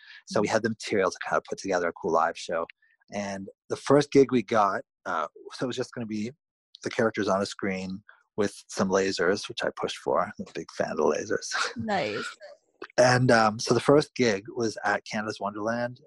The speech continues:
Speaker 1: Uh, if you remember Kingswood Theater they had there. We were opening for Destiny's Child. This is pre Beyonce, Beyonce, when she was
Speaker 2: Yeah.
Speaker 1: just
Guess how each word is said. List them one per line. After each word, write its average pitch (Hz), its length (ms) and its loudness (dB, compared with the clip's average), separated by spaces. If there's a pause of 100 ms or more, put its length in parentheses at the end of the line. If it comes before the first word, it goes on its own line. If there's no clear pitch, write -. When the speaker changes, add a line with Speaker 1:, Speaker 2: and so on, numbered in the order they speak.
Speaker 1:
Uh, 87 180 -4
if 82 60 -12 (100)
you 95 80 -20
remember 87 400 -6 (140)
Kingswood 87 540 -8 (180)
Theater 98 260 -2
they 107 100 -2
had 98 200 -4
there. 107 180 -2 (800)
We 117 80 6
were 117 140 6
opening 131 340 0
for 117 160 -4
Destiny's 110 640 -4
Child. 87 600 -4 (680)
This - 120 -16
is 98 220 -8
pre 113 340 2 (280)
Beyonce, 101 600 0
Beyonce, 98 640 -2 (140)
when 151 240 -6
she 143 100 -6
was 143 80 -4
Speaker 2:
Yeah. - 40 -6
Speaker 1:
just - 120 -10